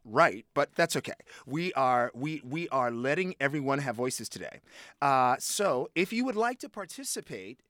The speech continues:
and be on the panel, um, email us at castcrew two one two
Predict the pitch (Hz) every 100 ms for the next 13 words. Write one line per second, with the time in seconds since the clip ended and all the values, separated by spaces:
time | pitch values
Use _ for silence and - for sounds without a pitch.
0 | _ 143 131 131 120 147 170 185 139 139
1 | 127 - 180 190 110 90 123 _ _ _
2 | - 123 117 113 107 107 107 - _ _
3 | _ _ _ _ _ 185 226 190 147 127
4 | 120 123 - 139 117 135 - _ - -
5 | 226 214 - - - - - 202 139 98
6 | 90 _ _ - - 262 262 208 139 135
7 | 117 - - 185 185 196